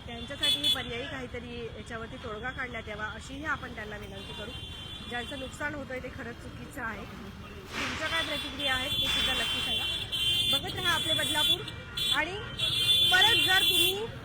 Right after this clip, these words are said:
परत जर तुम्ही स्टॉल लावला असेल अतिक्रमणमध्ये तर काढून ठेवून द्या, अतिक्रमणमध्ये स्टॉल लावू नका, तुमचंही नुकसान होऊ शकतं. धन्यवाद. भेटूया पुढच्या बातमीमध्ये. काही अपडेट असतील तर नक्कीच भेटू.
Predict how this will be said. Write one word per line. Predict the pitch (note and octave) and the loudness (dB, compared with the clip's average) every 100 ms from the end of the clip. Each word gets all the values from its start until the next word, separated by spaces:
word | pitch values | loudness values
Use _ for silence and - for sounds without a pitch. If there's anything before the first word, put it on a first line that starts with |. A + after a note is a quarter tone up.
| - - - - - - - - C#4+ | -12 -12 -12 -12 -12 -12 -12 -4 2
परत | D#4+ F4 | 4 4
जर | F#4 | 4
तुम्ही | F4+ E4 E4 F#4 | 0 -2 -4 -2
स्टॉल | F4+ D#4 E4 | 4 4 6
लावला | D4 D4+ | 4 8
असेल | D#4 D4 E4 | 6 6 2
अतिक्रमणमध्ये | C#4+ D#4 C#4 C4+ C4+ C#4 C4 D#4+ - - - - - - F4 | 0 -2 -6 -6 -4 -6 -6 -8 -10 -12 -10 -10 -10 -4 2
तर | F4+ F4+ | 2 2
काढून | F4 D4+ D#4+ D#4+ | 0 0 -2 -4
ठेवून | D#4+ D4+ D4 | -4 -4 -2
द्या, | C#4+ D#4+ B3 | -2 -2 -6
अतिक्रमणमध्ये | A#3+ D4 - C#4+ C#4+ C#4+ D4 | -6 -4 -4 -4 -4 -6 -6
स्टॉल | D#4 C4 B3+ | 0 2 2
लावू | A#3+ | 0
नका, | B3+ B3 C4+ | -2 -6 -6
तुमचंही | - D#4 C#4+ D#4+ D#4+ | -6 -6 -6 -4 -4
नुकसान | D#4 C#4+ D#4 C#4 | -4 -4 -2 0
होऊ | C4+ B3+ | -2 -6
शकतं. | - - - B3 - - - - - - - - | -6 -8 -6 -6 -6 -8 -12 -10 -10 -10 -8 -4
धन्यवाद. | D4+ E4+ E4+ F4+ - - - - - - | -2 2 2 2 -2 -8 -8 -8 -10 -8
भेटूया | D4 D#4 E4+ F4 | -6 -4 2 2
पुढच्या | E4 D#4+ C4 F4 | 2 -2 2 4
बातमीमध्ये. | E4 D4+ D#4+ D4+ D#4 | 4 2 -2 0 0
काही | D4 D4 D4+ | 0 0 2
अपडेट | C4+ C#4+ D#4 | 0 0 -2
असतील | D4 C#4 D4 | -4 -4 -6
तर | D4 | -4
नक्कीच | C#4+ C4 D4+ C#4+ | -4 -4 -6 -4
भेटू. | C#4+ | -6